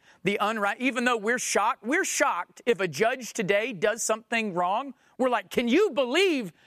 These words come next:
this sinful person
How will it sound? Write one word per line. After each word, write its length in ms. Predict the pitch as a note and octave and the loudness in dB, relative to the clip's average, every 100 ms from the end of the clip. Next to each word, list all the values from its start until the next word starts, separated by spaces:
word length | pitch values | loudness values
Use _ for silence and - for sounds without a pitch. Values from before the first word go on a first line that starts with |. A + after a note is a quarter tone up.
| _ | _
this 400 | F3 E4 G4 - - _ _ _ | 2 4 2 -2 -18 _ _ _
sinful 800 | - - F4+ G4 - F#4 F4+ D4 _ | 2 4 4 2 0 0 0 -6 _
person 640 | - D#4+ - - C4 A3 A3 | 2 2 0 0 0 0 -8